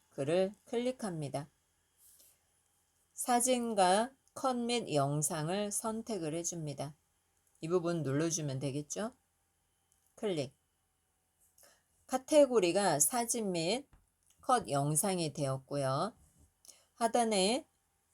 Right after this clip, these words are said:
카메라 렌즈를 클릭합니다.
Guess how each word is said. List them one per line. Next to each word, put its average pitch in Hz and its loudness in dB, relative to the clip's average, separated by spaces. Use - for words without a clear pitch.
카메라 240 0
렌즈를 151 2
클릭합니다. 170 -6